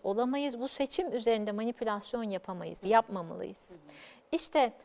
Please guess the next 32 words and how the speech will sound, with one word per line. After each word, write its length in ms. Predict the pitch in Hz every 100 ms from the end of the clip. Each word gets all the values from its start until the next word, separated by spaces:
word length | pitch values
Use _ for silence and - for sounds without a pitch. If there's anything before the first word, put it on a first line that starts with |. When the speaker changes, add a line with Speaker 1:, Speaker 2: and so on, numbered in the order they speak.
| -
Speaker 1:
hayatın 480 | 285 370 370 - 254
akışına 500 | 262 302 - 285 269
kendini 580 | - 262 262 233 202
bırakmak, 640 | 196 202 196 190 185 - -
kişinin 440 | - - 302 277 226
etki 360 | 254 - 302
alanını 540 | 262 220 190 175 175 247 _ _ _ - - _
tayin 420 | - 233 233 254 277
edip 300 | 190 196 220 - - -
bu 140 | 254 311
etki 320 | - - 349
alanının 400 | 285 269 254 233
dışında 400 | 233 285 277 285
olup 280 | 254 294 262
bitenler 520 | - 269 262 277 277
karşısında 720 | 233 214 - 226 - 240 233
rıza 360 | 196 190 220
göstermesidir. 1160 | 196 180 - 180 185 190 - - - - - - _ _ _ _ _ _ _ _ -
Speaker 2:
Çok 220 | - _
güzel. 260 | - 165 151 _ _
Speaker 1:
Bu 40 |
kadar. 380 | - 254 180 - 190
Speaker 2:
Aynen. 140 | 160 - _ -
Teslimiyet 420 | 233 - 320 135
Speaker 1:
Yapabilecek 440 | 311 226 202 202 233
Speaker 2:
dediğimiz 40 |
Speaker 1:
başka 260 | 220 - 190
bir 20 |
şey 80 | 180
Speaker 2:
Aynen 160 | 147 156
Speaker 1:
yok. 80 |
Speaker 2:
öyle. 100 | 135